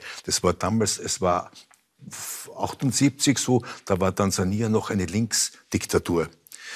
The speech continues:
Und da war alles voll her und der, und der Soldat, der mich bewachen musste, ist beim Fenster rein und wollte halt,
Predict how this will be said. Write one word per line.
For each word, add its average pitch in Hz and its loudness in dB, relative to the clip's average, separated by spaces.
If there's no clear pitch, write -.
Und 92 2
da 92 4
war 90 4
alles 110 2
voll - -4
her 87 0
und 120 -2
der, 95 4
und 87 -2
der 85 2
Soldat, 90 2
der 110 6
mich 95 2
bewachen 87 -4
musste, 123 -4
ist 110 -6
beim 101 0
Fenster 98 -2
rein 95 2
und 85 0
wollte 90 4
halt, 87 0